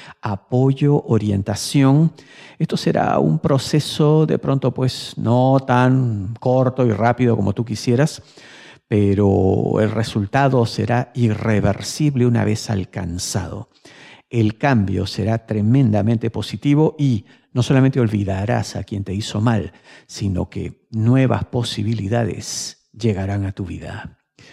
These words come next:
Recogemos los dados, recogemos también la runa de apoyo y vamos ahora con la mujer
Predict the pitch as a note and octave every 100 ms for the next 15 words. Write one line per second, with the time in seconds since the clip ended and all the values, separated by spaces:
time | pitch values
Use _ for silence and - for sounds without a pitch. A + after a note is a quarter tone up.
0 | - - - - - D#3+ D#3 B2 G#2 A#2
1 | A2+ G#2+ G2 G2 G2+ D3 D3 D#3 D#3 -
2 | - - - - - - _ _ - -
3 | - - - - - - C3 A#2 - F2+
4 | - G2 G2 G2 - - G2 G2+ B2+ A2
5 | F#2 F2+ - G2 G2 F#2 - G2+ G#2+ A2
6 | A2 A2+ B2 E3 D#3 E3 - E3 F#3 -
7 | D#3+ C#3+ C#3+ C3+ D3+ C#3+ G2+ - B2+ A2+
8 | - _